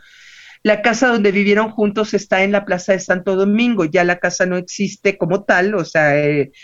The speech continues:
en la construcción original, pero allá está la placa de donde estaba la casa de la Malinche con Juan Jaramillo. Hernando Cortés se quedó con el hijo, con Martín Cortés, y, eh, creo que la Malinche llegó a tener un hijo más con el, con el, no me acuerdo si uno o dos hijos más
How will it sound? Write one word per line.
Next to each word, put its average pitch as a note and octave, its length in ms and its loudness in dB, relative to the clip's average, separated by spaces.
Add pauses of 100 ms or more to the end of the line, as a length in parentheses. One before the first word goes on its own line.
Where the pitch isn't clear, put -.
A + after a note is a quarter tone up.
(200)
en F3 100 2
la F3 120 0
construcción F#3 540 -2
original, G3 520 0
pero F#3 140 2
allá E3 120 0
está F3+ 200 -2
la G3 160 -2
placa G3+ 380 -2
de F#3+ 140 -4
donde E3 240 -2
estaba D#3 320 -2
la D#3 120 -4
casa C#3 300 -8
de D#3 120 -2
la C#3+ 120 -2
Malinche G3+ 600 -2 (300)
con E3+ 180 0
Juan F3 240 -2
Jaramillo. E3+ 680 0 (1300)
Hernando A#3+ 400 2
Cortés C#4+ 300 0
se C#4 160 -2
quedó B3 320 0
con C4+ 140 0
el B3 180 0
hijo, D4+ 400 -2
con F#3+ 140 -2
Martín G#3+ 420 -2
Cortés, A3+ 720 -2
y, A#3 500 0
eh, F#3+ 340 2
creo A3+ 160 -6
que D#4 100 0
la C#4 100 2
Malinche G#3+ 380 0
llegó G#3+ 140 2
a G#3+ 120 0
tener G#3+ 260 0
un A3 80 -4
hijo A3 260 -2
más A#3 460 0
con F#3+ 340 -2
el, E3 500 -2
con E3+ 240 0
el, E3+ 140 -4
no G#3 140 2
me G#3+ 100 2
acuerdo A3 300 0
si G#3 180 -4
uno F#3+ 300 2
o E3 60 2
dos F3+ 260 -8
hijos F3+ 320 -6
más F3 360 0